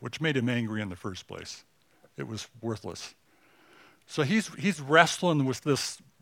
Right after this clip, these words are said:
washing machine by himself, trying to get it out of his house, gets it out of the house, and then, then he's, he's trying to get it up on a trailer, push it up on a trailer,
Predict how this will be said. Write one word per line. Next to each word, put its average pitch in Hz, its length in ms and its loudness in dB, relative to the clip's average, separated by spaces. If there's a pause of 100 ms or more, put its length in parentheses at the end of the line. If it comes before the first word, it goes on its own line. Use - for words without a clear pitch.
(120)
washing 143 340 4
machine 127 340 0
by 117 140 4
himself, 110 640 2 (920)
trying 147 220 4
to 131 40 2
get 131 140 2
it 139 60 8
out 131 200 6
of 143 80 4
his 143 140 -2
house, 117 640 2 (640)
gets 156 220 -2
it 160 60 4
out 151 160 8
of 147 40 2
the 135 60 0
house, 147 400 6
and 143 120 2
then, 151 280 6
then 156 140 0
he's, 160 400 -2 (680)
he's 156 140 0
trying 180 220 4
to 143 80 2 (180)
get 160 140 6
it 165 100 4
up 165 160 4
on 147 100 4
a 120 60 2
trailer, 156 500 2
push - 300 0
it 147 80 0
up 160 160 4
on 143 100 2
a 113 60 0
trailer, 120 640 0